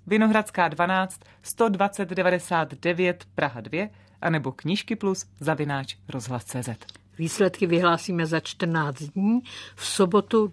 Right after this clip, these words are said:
Speaker 2: desátého srpna v šestnáct nula pět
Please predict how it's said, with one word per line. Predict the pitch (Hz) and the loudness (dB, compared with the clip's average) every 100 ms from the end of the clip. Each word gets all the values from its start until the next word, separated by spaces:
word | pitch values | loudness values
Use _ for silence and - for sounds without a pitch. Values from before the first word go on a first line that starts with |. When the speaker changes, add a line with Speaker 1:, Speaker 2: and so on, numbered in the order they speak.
| 165 | 0
Speaker 2:
desátého | 170 165 196 170 170 170 156 | 0 2 2 2 4 2 2
srpna | - - 170 202 208 226 - - - | -2 -6 -4 0 2 2 -2 -20 -16
v | |
šestnáct | - 175 - 180 170 - - | -4 -4 0 0 0 0 -4
nula | 160 143 | -4 -4
pět | - 208 226 | 0 0 0